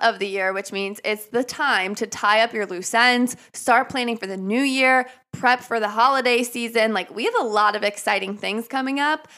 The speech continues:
but this is the time to start working on it. Do not procrastinate this to January first. Start now, get a head start, and get ready for the new year. It's also the start of winter.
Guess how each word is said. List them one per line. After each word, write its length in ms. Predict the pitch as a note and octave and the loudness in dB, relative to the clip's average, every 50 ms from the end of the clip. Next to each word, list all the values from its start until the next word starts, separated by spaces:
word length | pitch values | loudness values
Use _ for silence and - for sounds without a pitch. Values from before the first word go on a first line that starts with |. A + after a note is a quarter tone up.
| _ _ | _ _
but 200 | - A#3 A3+ A3+ | -2 -2 0 2
this 200 | A#3+ B3+ D#4+ - | 2 0 0 0
is 120 | - D4+ D4+ | -6 -10 -8
the 100 | C#4+ D4 | -8 -6
time 300 | C#4 B3+ A3+ A#3 A3+ G#3 | -2 0 0 0 0 0
to 40 | G#3+ | -2
start 240 | - - G#3 F#3 | 0 0 0 0
working 300 | C#3+ E3 D#3+ - - B2 | 0 -2 -4 -4 -8 -8
on 160 | A#2+ C3+ A#2+ A2+ | -6 -6 -6 -6
it. 160 | G#2+ - - _ _ _ _ _ | -6 -8 -10 _ _ _ _ _
Do 180 | - B3 D4 E4+ | 0 2 4 4
not 240 | E4 D#4+ D#4 - - | 4 4 2 2 0
procrastinate 640 | D#4+ C#4+ - C#4 A3+ A#3 A3+ - A3 A3 G#3+ G3+ - | -2 0 2 4 4 4 2 0 -2 -2 -2 0 0
this 180 | G3 F#3 F#3+ - | -2 -2 -2 -2
to 140 | - A3+ | -4 -4
January 460 | G3+ G3+ G3 F#3+ F#3+ F#3 F#3 F3+ F3+ F#3 | -4 -2 -2 -2 -2 -2 -2 -2 -4 -4
first. 420 | - F3+ - - G3 - - - _ _ _ - | -4 -4 -4 -4 -4 -8 -12 -14 _ _ _ -14
Start 380 | - - - G3+ A#3+ - A#3+ | -6 0 2 4 4 4 4
now, 360 | B3 G#3+ F#3+ F#3 F#3 F#3+ F#3+ - _ _ _ | 4 4 4 4 4 2 0 -4 _ _ _
get 160 | - F#3 G3 | 2 2 4
a 60 | A#3+ | 4
head 260 | B3+ B3+ C#4+ C#4+ B3+ - | 4 2 2 2 0 0
start, 320 | - - G3+ G3 G3 - | 0 2 4 4 4 2
and 140 | - G3+ G3 | 0 -2 -2
get 160 | F#3+ F#3 F#3 | -2 -2 0
ready 180 | F3+ G3 G3 A3 | 0 0 0 -2
for 160 | A3 - A3+ | -2 -4 -2
the 120 | A3+ A#3 A3 | -2 0 0
new 120 | G#3 F#3+ | 0 0
year. 380 | F#3 F3+ F3+ F3+ F#3 G3+ G#3+ - _ _ - | -2 -2 -2 -2 -2 -2 -4 -8 _ _ -4
It's 180 | D#4 D#4 - - - | -4 -4 -2 2 6
also 280 | C#4+ E4 F#4+ A#4+ C#5+ C#5 C5+ A#4 | 6 6 6 6 4 4 4 4
the 100 | G#4+ G4 | 2 2
start 440 | - - D#4+ D4 C#4+ D4 C#4 - - - | 2 4 4 6 6 6 4 2 2 4
of 180 | B3+ B3+ G3+ G3 | 2 2 2 0
winter. 680 | G3 G3+ G3+ G#3+ G#3 - A3+ F3+ E3+ D#3 G#3+ G#3+ - | 0 0 2 0 0 0 0 0 0 0 -2 -6 -10